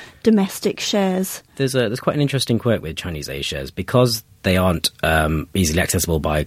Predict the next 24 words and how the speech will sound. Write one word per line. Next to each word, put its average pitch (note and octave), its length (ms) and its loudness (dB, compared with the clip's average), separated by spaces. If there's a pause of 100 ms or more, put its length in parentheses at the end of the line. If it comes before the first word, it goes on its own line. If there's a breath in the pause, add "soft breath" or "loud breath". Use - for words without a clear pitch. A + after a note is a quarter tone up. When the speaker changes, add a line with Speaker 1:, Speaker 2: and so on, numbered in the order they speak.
Speaker 2:
kind E2+ 220 0
of D#2 80 -4
foreign E2+ 340 0
investors D2+ 380 -2
and D#2 100 -2
sophisticated E2 640 0
investors. D2+ 640 -2
There's E2+ 180 0
a E2 40 -2
bit E2+ 100 -2
of D#2+ 60 -2
a E2+ 60 0
valuation D#2+ 600 0
problem C#2+ 380 -6
in D2+ 140 -4
that - 260 -6 (120)
domestic G2 420 0
investors D#2 400 0
in D2+ 80 -2
China D2+ 420 0 (420 loud breath)
dominate E2 340 2
the D#2 80 -4
market D2+ 380 -2
by, D2 300 -2